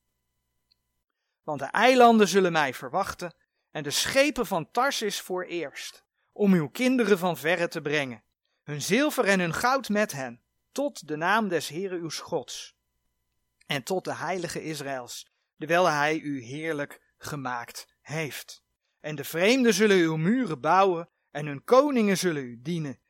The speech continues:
Want in mijn verbolgenheid heb ik u geslagen, maar in mijn welbehagen heb ik mij over u ontfermd."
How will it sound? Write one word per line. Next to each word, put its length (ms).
Want 200
in 140
mijn 240
verbolgenheid 960
heb 200
ik 120
u 100
geslagen, 760
maar 260
in 200
mijn 240
welbehagen 920
heb 220
ik 100
mij 320
over 280
u 220
ontfermd." 840